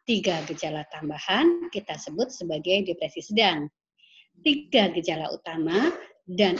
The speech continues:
empat gejala tambahan, itu kita sebut sebagai depresi berat. Nah, sekarang pertanyaannya adalah,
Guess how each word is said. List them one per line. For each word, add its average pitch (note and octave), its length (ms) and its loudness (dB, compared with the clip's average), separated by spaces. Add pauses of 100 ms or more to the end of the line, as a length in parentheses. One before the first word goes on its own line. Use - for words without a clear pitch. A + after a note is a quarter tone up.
(100)
empat D4 240 2 (240)
gejala D#3+ 400 -4
tambahan, D#3 800 0 (1300)
itu G3 240 0
kita F3+ 240 -6
sebut D#3+ 320 -2
sebagai D#3+ 800 -6 (240)
depresi D3+ 960 -6 (240)
berat. D#3 400 -8 (1300)
Nah, C4 160 6
sekarang F#4+ 400 2
pertanyaannya D#4 960 4 (280)
adalah, G3 520 2